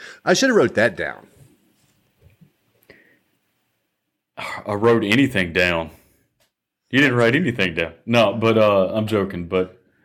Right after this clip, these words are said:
Speaker 1: You're not
Speaker 2: it's
Speaker 1: far from the truth.
Speaker 2: Oh, I don't, I don't have much here,
Speaker 1: I'm, I'm,
Speaker 2: but
Speaker 1: I, I tried to do like a,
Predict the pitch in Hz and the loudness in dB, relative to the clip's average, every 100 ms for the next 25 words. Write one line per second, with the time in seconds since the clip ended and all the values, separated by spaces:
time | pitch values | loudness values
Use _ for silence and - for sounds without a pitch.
0 | _ - - - - - _ _ _ 113 | _ -16 -12 -10 -12 -16 _ _ _ -14
1 | 127 147 120 123 120 104 110 98 113 90 | -10 -6 -4 -2 -2 -4 -12 -10 -8 -8
2 | - _ _ _ _ _ - _ _ _ | -12 _ _ _ _ _ -20 _ _ _
3 | - - 98 95 98 95 95 101 95 95 | -10 0 2 4 4 2 2 2 2 0
4 | 95 92 85 - 90 85 85 135 139 139 | 2 0 0 0 0 2 0 -2 -4 0
5 | 139 - 143 156 - _ 143 175 196 170 | 2 2 0 -4 -14 _ -4 -2 -2 -2
6 | 131 131 123 117 117 107 98 90 90 | -4 -2 0 0 2 0 0 -2 -4